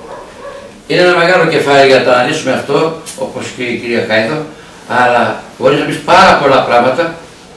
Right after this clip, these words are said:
πέρα από την αντιμετώπιση που έχουν σε ό,τι αφορά τις δίκες. Είναι μακροχρόνιες δίκες για αυτά τα παιδιά, που μπορεί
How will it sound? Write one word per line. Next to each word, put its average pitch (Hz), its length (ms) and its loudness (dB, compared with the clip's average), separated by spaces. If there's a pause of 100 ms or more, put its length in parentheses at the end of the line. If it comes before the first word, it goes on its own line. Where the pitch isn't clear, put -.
(300)
πέρα - 180 0
από 165 100 -2
την 156 140 0
αντιμετώπιση 147 640 -2
που 127 100 -2
έχουν 127 280 4 (420)
σε 139 60 -8
ό,τι 143 120 -4
αφορά 143 460 2 (500)
τις 113 100 -12 (120)
δίκες. 131 320 -4 (720)
Είναι 143 500 0 (440)
μακροχρόνιες 156 800 4
δίκες 139 360 -4 (760)
για 101 80 -6
αυτά 131 260 -4
τα 127 40 -2
παιδιά, 120 380 -4 (220)
που 107 120 -16
μπορεί 135 440 -2